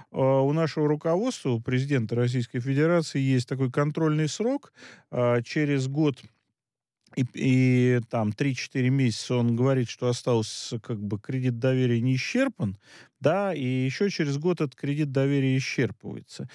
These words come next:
Поэтому вот это никогда не надо забывать. В действительности времени на раскачку нет. И второй момент. А сколько вы, например, вы знаете,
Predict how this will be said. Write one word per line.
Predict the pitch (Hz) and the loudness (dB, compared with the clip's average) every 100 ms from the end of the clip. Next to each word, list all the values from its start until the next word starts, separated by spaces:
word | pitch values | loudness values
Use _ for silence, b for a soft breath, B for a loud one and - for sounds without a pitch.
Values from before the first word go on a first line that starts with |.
| B B | B B
Поэтому | 127 123 180 | -4 0 0
вот | |
это | 254 226 | 0 -2
никогда | 170 185 175 | -2 0 2
не | 165 | 2
надо | 156 | 0
забывать. | 127 131 139 123 98 | 0 -2 0 0 0
В | 98 | -2
действительности | 120 196 180 165 - | -4 -4 -6 -6 -4
времени | 151 160 147 143 | -2 0 2 0
на | 139 | 2
раскачку | 143 147 - 117 - 143 | 0 -2 -4 -8 -6 -2
нет. | 127 98 - B B | -2 -2 -6 B B
И | |
второй | 208 - 262 233 160 | -4 0 2 4 4
момент. | 156 151 123 104 | 2 2 0 0
А | 120 | -4
сколько | - 247 | -4 -4
вы, | 160 | 0
например, | 147 131 135 | 0 0 0
вы | 127 147 | 0 0
знаете, | 117 131 127 104 110 | 0 2 0 0 -2